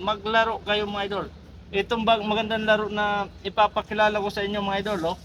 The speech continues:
Ba't ang tagal lumabas? <laughs> Ayan mga idol, oh. Wala ata akong load mga idol, ah. Ayun mga idol, lumabas na mga idol, oh. Ah, dito tayo magla-, oh. Ayan.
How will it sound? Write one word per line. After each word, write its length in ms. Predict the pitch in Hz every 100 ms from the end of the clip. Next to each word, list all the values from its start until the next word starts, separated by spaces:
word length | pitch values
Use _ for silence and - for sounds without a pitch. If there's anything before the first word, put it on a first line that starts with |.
| - - - - - - - - - - - - - -
Ba't 120 | 180
ang 120 | 175 180
tagal 160 | 175
lumabas? 520 | 160 165 180 160 - - - - - -
<laughs> 1300 | - - - - 339 - - - - - - - - 143
Ayan 200 | 170 170
mga 160 | 160 156
idol, 240 | 139 127
oh. 40 | - - - - - -
Wala 200 | 139 143
ata 160 | 147 156
akong 240 | 165 160
load 160 | 170 147
mga 240 | 156 160
idol, 200 | 170 180 139
ah. 40 | - -
Ayun 320 | 170 226 233
mga 160 | 233 233
idol, 120 | 233
lumabas 320 | 185 202 208 214
na 160 | 214
mga 120 | 214 214
idol, 160 | 214 160 180
oh. 20 | - - - -
Ah, 240 | 160 156
dito 320 | 165 220 240 233
tayo 400 | 220 220 220 220
magla-, 560 | 202 185 196 190 151 -
oh. 160 | 185 160 - - - - - - - - - - - - - - 160
Ayan. 320 | 156 143